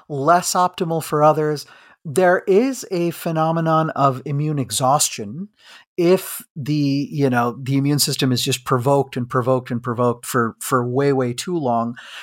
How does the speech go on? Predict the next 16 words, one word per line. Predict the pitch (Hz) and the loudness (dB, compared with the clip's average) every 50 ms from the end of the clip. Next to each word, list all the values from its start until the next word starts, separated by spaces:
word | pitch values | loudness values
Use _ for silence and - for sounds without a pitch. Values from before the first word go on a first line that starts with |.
| - - | -10 -2
It | - 175 180 139 117 | 0 0 0 0 0
does | - 160 202 269 285 262 190 143 - - - _ _ _ _ _ _ _ _ _ _ _ _ _ _ _ _ _ - | 0 2 2 4 2 0 -2 -4 -8 -10 -14 _ _ _ _ _ _ _ _ _ _ _ _ _ _ _ _ _ -2
use | 151 139 160 180 147 - | 0 2 2 2 2 2
up | 170 147 - - | 2 2 0 -2
resources | 117 123 151 170 - - 175 165 151 - - 147 123 123 | -6 -6 -4 -4 -2 -2 0 0 0 -2 -4 -6 -6 -8
and | 113 127 | -8 -10
calories. | - 131 131 135 139 135 135 135 131 131 131 131 127 120 - | -4 0 2 2 2 2 0 -2 -4 -4 -6 -6 -6 -6 -6
And, | 131 120 120 120 123 123 123 - - - - - _ | -6 -6 -6 -6 -8 -10 -12 -16 -20 -20 -20 -12 _
um, | - 131 131 120 123 123 127 - - _ _ _ - | 0 2 2 2 2 -2 -6 -10 -14 _ _ _ -20
i-, | - - _ | -20 -14 _
if | - 175 160 - - | 0 0 0 2 2
you | 175 170 | 2 4
have | 156 175 170 165 | 4 4 4 2
an | 151 | 0
ongoing | - - 139 147 151 165 156 156 151 156 156 156 | -2 0 0 0 0 0 0 0 0 0 0 -2
infection, | 160 147 - - 156 147 - - - 160 151 147 147 143 139 139 - | -4 -4 -2 -2 -2 -2 -2 -4 -4 -2 -2 -2 -2 -2 -2 -4 -6